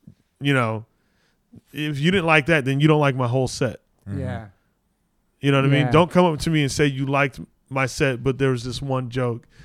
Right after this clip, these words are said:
Speaker 1: Fuck outta here. Just don't like my whole set.
Speaker 3: Yeah.
Speaker 1: And then leave it at that. Why do you need to say anything to me?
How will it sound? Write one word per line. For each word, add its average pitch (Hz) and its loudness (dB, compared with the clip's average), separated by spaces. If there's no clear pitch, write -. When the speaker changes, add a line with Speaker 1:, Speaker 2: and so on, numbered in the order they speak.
Speaker 1:
Fuck 175 -4
outta 165 2
here. 120 -2
Just 120 -6
don't 147 2
like 143 0
my 139 -2
whole 131 -4
set. - -8
Speaker 3:
Yeah. 123 -12
Speaker 1:
And 131 0
then 127 0
leave 143 2
it 135 0
at 123 -6
that. 127 -6
Why 160 4
do 220 2
you 226 2
need 196 2
to 131 -4
say 151 0
anything 123 -2
to 95 -12
me? 90 -16